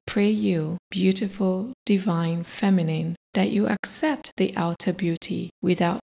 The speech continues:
harsh judgments of what society deems as beautiful, that you strive to desire more the inner beauty, and that one day you can smile at yourself in the mirror and the beautiful, real you will smile back.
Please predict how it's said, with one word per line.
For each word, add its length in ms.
harsh 520
judgments 880
of 220
what 140
society 840
deems 440
as 340
beautiful, 520
that 180
you 140
strive 760
to 120
desire 460
more 480
the 120
inner 360
beauty, 520
and 160
that 220
one 240
day 440
you 140
can 180
smile 520
at 120
yourself 520
in 80
the 80
mirror 420
and 200
the 160
beautiful, 680
real 480
you 500
will 320
smile 540
back. 280